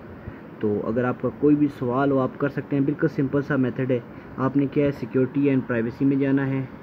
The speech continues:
ठीक है, और उसके बाद file वॉल्ट पर जाना है, charger connect करना है यहाँ पर, ठीक है, अपने पीसी में,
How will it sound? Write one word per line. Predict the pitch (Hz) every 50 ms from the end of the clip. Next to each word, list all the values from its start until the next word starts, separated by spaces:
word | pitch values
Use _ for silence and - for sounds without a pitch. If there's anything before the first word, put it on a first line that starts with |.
| - - - -
ठीक | - 127 113 -
है, | 143 - - - - - - - - - - - -
और | 110 110 110 - - 147
उसके | 147 - - 151 135
बाद | 127 135 135 135 131 -
file | - 120 120 131
वॉल्ट | 127 139 135 135 131
पर | 135 139 131
जाना | 127 127 127 127 123
है, | 123 127 123 - -
charger | 135 123 117 113 139 139
connect | 127 139 131 135 127 -
करना | 135 123 123 123 123
है | 123 120
यहाँ | 120 117 110 110
पर, | - 120 113 - - - - - - - - - - - - -
ठीक | - 127 127
है, | 135
अपने | 127 120 127 127 123 117 113 -
पीसी | 127 120 - 131
में, | 120 117 113